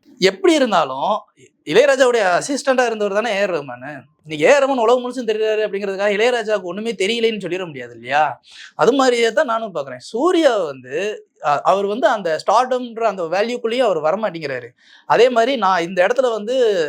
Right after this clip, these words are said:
நின்னு இப்படி நின்னு இப்படி அண்ணாந்து எல்லாரும் என்னை பார்க்கணும் அப்படின்ற அந்த இருமாப்பை அவர் வச்சுக்க மாட்டேங்கிறாரு. அவரு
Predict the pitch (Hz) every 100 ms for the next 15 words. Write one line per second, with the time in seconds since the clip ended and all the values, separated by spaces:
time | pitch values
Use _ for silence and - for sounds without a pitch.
0 | 135 - 175 220 247 262 277 226 190 165
1 | 196 175 170 214 254 254 196 170 151 135
2 | - 160 220 262 262 262 214 220 214 180
3 | 175 214 233 214 196 - 156 160 202 226
4 | 202 160 175 294 285 240 247 202 185 175
5 | 160 196 214 156 143 135 120 110 _ _
6 | _ - 131 139